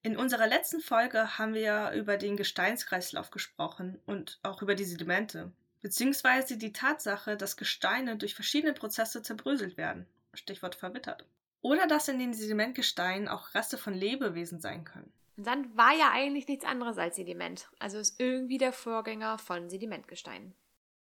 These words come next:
Speaker 1: Daher hat der Sand eben überall eine andere Farbe. Ist der Sand zum Beispiel gelblich-weiß und ihr befindet euch in der Karibik,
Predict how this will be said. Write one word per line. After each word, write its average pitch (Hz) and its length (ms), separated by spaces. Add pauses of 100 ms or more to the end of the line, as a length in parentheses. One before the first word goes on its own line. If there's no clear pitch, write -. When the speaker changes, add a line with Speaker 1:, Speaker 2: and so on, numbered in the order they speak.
(360)
Speaker 1:
Daher 311 400
hat 262 200
der 240 80
Sand 226 420
eben 220 240
überall 208 540
eine 202 200
andere 202 220
Farbe. 185 520 (200)
Ist - 160
der 247 80
Sand 240 220
zum 226 140
Beispiel 214 420
gelblich-weiß 220 960
und 202 240
ihr 214 120
befindet 208 440
euch 196 200
in 208 60
der 180 100
Karibik, 247 600